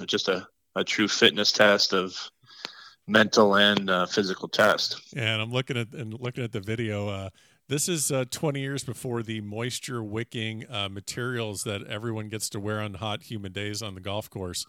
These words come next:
Speaker 2: And I'm just seeing a
Speaker 1: <laughs>
Speaker 2: lot of heavy full cotton shirts being worn out there.
Speaker 1: Yeah, I mean, I, I, shoot, I was skinny back then. I'm probably wearing an extra large shirt where you're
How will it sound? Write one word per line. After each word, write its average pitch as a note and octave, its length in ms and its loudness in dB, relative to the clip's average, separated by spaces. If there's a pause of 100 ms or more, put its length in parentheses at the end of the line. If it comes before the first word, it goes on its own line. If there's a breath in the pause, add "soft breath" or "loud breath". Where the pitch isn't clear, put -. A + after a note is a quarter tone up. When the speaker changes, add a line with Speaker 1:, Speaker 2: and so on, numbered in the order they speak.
(340 soft breath)
Speaker 2:
And A2+ 140 -4
I'm B2+ 120 -4
just A2 200 0
seeing A2 240 6
a G2+ 80 2
Speaker 1:
<laughs> G#2 60 -2
Speaker 2:
lot A2+ 380 0
of F#2 140 -6 (160)
heavy A#2+ 300 0
full A#2 400 -6
cotton A2 400 -6
shirts - 440 -6
being G2+ 240 -8
worn F#2+ 220 -6
out F#2 200 -10
there. F2+ 240 -10 (220)
Speaker 1:
Yeah, B2+ 240 12
I A2 60 10
mean, A#2 340 2
I, A2 40 -6
I, G#2+ 640 -14 (160)
shoot, A2 420 -4
I G2 60 4
was F#2+ 140 0
skinny A#2 320 0
back G#2+ 240 4
then. G#2+ 240 2
I'm G2+ 100 2
probably G#2+ 280 6
wearing G#2 280 2
an F#2+ 120 -2
extra G#2+ 260 -2
large G#2 220 6
shirt G#2+ 320 4
where G#2 100 -2
you're G2 220 0